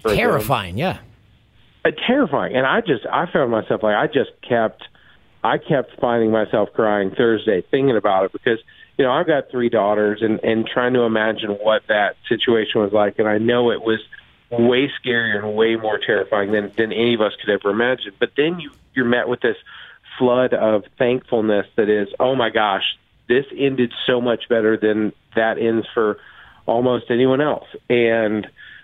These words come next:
Speaker 1: um, we had that kind of feeling where I, I thought it was really great that, um, we all kind of just went to battle and said, "What can we do? What do we need to do? Do we need to, do we need to go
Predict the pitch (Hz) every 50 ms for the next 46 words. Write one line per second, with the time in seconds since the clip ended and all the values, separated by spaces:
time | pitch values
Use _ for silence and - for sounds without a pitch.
0 | - _ - 104 107 107 104 104 107 - - 123 113 113 131 127 131 143 151 151
1 | 151 147 151 151 143 147 151 131 - - 147 135 120 104 - - 131 127 127 127
2 | 120 120 117 117 113 - 101 113 - - _ 117 123 - - 151 151 175 170 139
3 | 135 123 110 120 113 120 131 135 135 131 117 - 120 120 117 117 117 - - -
4 | 127 110 107 107 - _ _ _ _ _ _ _ _ _ _ _ _ _ - -
5 | - 110 107 107 104 107 104 104 104 101 - - _ - 120 123 139 151 151 143
6 | 143 135 - - 139 120 123 117 - 113 - - 117 113 110 104 - - - 113
7 | - 113 101 104 104 101 101 98 95 - - 110 98 104 117 123 - - 135 131
8 | 120 110 123 127 120 113 117 113 113 107 107 107 113 127 139 139 - - - 131
9 | 131 127 - 113 107 107 107 107 110 107 - - 110 101 - - 101 98 98 113
10 | 123 143 151 147 147 147 - 151 151 151 151 147 139